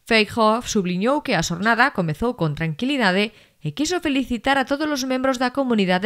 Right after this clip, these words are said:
educativa por conseguilo e aos pais e nais por confiar ao sistema educativo galego o futuro dos seus fillos.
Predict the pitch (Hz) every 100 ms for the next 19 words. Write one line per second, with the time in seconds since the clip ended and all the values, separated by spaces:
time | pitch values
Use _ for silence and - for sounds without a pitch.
0 | 226 226 151 - 180 226 233 160 156 156
1 | 175 190 240 214 151 - - _ 160 147
2 | 143 - 233 302 320 156 147 - 160 170
3 | 151 185 214 240 214 - 214 175 160 240
4 | 240 - 190 165 151 202 277 285 202 262
5 | 254 170 - 185 180 269 226 156 143